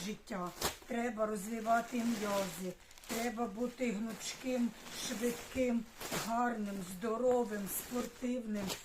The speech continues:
Тому я зараз отакого на столик поки що просто викидаю. Але покажу детальніше. Лотик невеличкий абсолютно, лиш десять кілограмчиків,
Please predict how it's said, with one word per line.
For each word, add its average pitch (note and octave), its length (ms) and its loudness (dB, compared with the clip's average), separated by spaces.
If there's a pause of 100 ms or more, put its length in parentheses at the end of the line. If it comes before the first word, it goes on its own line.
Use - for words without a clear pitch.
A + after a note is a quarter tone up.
(160)
Тому B3 260 2
я A#3 180 2
зараз A#3+ 400 2
отакого A#3+ 440 -2
на A#3+ 120 2
столик B3+ 360 0 (100)
поки B3+ 260 -2
що - 160 -6
просто - 500 0
викидаю. G3 720 -2 (320)
Але A#3 180 0
покажу C4 460 0 (140)
детальніше. B3+ 880 0 (540)
Лотик C#4 460 6 (560)
невеличкий C#4 920 0
абсолютно, C4+ 920 -2
лиш A#3 180 -2
десять C4 380 -2 (100)
кілограмчиків, B3+ 1040 0